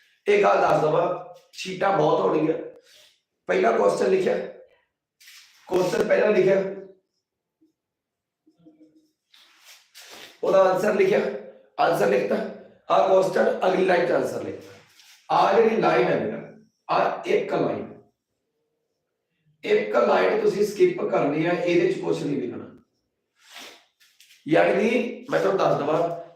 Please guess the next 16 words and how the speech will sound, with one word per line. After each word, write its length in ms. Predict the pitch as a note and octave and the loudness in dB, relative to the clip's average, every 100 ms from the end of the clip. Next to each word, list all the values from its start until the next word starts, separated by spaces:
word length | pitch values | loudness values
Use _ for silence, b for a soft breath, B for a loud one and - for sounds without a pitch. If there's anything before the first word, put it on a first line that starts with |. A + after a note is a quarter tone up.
| B2 | -10
ਜਿੱਥੇ 760 | C3+ D3+ - G3 G#3 G3 - G3+ | -6 -6 -4 0 2 4 0 -2
ਕਿਸੇ 300 | F3+ F#3+ F#3+ | 0 2 2
ਕੁਐਸਚਨ 380 | F3 D#3+ D#3+ | 0 -2 -2
ਦਾ 380 | D#3 F3+ F3+ - | 0 0 -2 -6
ਆਨਸਰ 440 | D3+ D3+ C3+ E3 E3 | -2 -2 -2 -2 -2
ਹੈ 120 | A2 | -2
ਜਿਹੜਾ, 260 | G#2+ - - b b b _ _ | -6 -10 -14 b b b _ _
ਕਿਸੇ 420 | G#3 G3+ F#3+ A#3 | -2 0 2 2
ਕੁਐਸਚਨ 520 | A#3 G3 F#3+ - G3+ | 4 4 2 2 0
ਦਾ 80 | G#3+ | 0
ਆਨਸਰ 500 | - F#3 F3 - - | 2 2 2 0 -2
ਜਿੱਥੇ 360 | - - G3 G3 | -4 -4 -4 -2
ਖਤਮ 300 | - - D#3 | -4 -2 0
ਹੁੰਦਾ 260 | - C3+ | 0 -2
ਹੈ 100 | B2+ | -2
ਨਾ, 80 | B2+ | -4